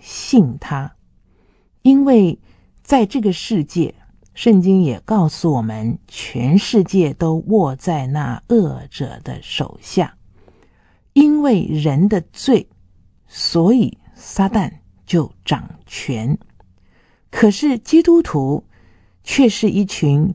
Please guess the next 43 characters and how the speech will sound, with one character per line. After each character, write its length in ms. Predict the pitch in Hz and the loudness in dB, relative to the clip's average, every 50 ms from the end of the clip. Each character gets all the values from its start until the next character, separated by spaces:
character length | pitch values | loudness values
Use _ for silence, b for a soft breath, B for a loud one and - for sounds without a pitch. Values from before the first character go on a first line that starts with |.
| - _ | 0 _
被 240 | 247 220 190 156 151 | 2 2 4 2 -2
神 680 | 147 - - - - - 143 131 123 135 156 185 202 180 - - | -4 -8 -12 -12 -10 -10 -8 -6 -4 0 0 0 -2 -2 -12 -16
牵 480 | - - - - 254 233 233 233 233 | -14 -14 -2 2 4 4 6 4 4
到 240 | 220 233 190 156 147 | 2 2 0 0 -4
他 420 | - - - 185 180 180 180 - - _ | -6 -6 -6 -4 -4 -4 -6 -8 -8 _
爱 400 | - 254 233 202 175 156 131 120 | -2 0 0 0 0 -4 -6 -10
子 240 | - - - - 120 104 | -14 -14 -12 -10 -10 -10
的 160 | - 123 123 - _ | -10 -12 -14 -14 _
国 280 | - 135 113 - 143 | -12 -10 -8 -4 -2
里。 200 | 180 190 160 - - - - b b b b b b b b b b b b b | 0 0 0 -2 -4 -16 -20 b b b b b b b b b b b b b
这 160 | - 359 330 | 2 2 4
个 140 | - 240 220 | 4 2 0
被 220 | - 277 247 214 | 2 2 2 2
神 340 | 190 - - 147 147 165 185 | 2 0 -2 0 0 0 0
牵 340 | - - - 240 233 220 220 | -2 -2 0 2 4 4 4
到 180 | 226 214 185 | 4 2 0
爱 300 | 175 - - 214 190 165 | -2 -2 -2 0 0 0
子 160 | 147 - 127 | -2 -4 -8
的 120 | 113 139 139 | -10 -12 -12
国 320 | - - - 131 147 160 | -10 -10 -6 -4 -2 0
里， 360 | 175 180 151 131 90 87 62 - - | 0 0 0 -2 -4 -6 -10 -10 -8
不 140 | _ 185 208 | _ -2 -2
是 200 | - - - 214 | 0 0 0 0
要 140 | 196 185 170 | 2 0 0
等 300 | 165 - 127 117 127 139 | -2 -6 -10 -10 -10 -6
到 220 | - 180 165 151 | -4 -4 -2 -4
我 100 | 135 123 | -4 -4
们 220 | 113 117 127 143 | -4 -4 -4 -4
死 340 | 156 - - - - 117 117 | -6 -6 -10 -10 -10 -10 -10
后 300 | 113 - - 208 190 156 | -8 -2 0 2 2 2
有 120 | 147 135 117 | -2 -4 -8
了 140 | 127 139 | -6 -6
永 220 | 156 156 147 - - 147 | -4 -4 -4 -6 -8 -12
生， 380 | - - - 190 185 185 185 190 - - b b b b b b b b b b | -14 -4 -2 0 0 0 -2 -4 -10 -18 b b b b b b b b b b
乃 240 | - 190 185 175 180 | 2 2 2 2 0
是 160 | - - 302 | -2 -2 0
我 100 | 254 202 | 0 2
们 160 | 170 175 196 | 2 2 0
还 560 | 202 - - - - 160 156 160 180 220 277 b b b b b | -2 -4 -10 -12 -10 -8 -4 0 0 0 0 b b b b b
在 300 | b - - 302 254 220 | b 0 2 2 2 2
这 160 | 196 - 247 | 2 2 0
一 180 | 220 185 180 185 | 0 0 0 -2
个 380 | 170 - - 196 180 160 151 147 | -4 -2 0 0 2 2 0 -4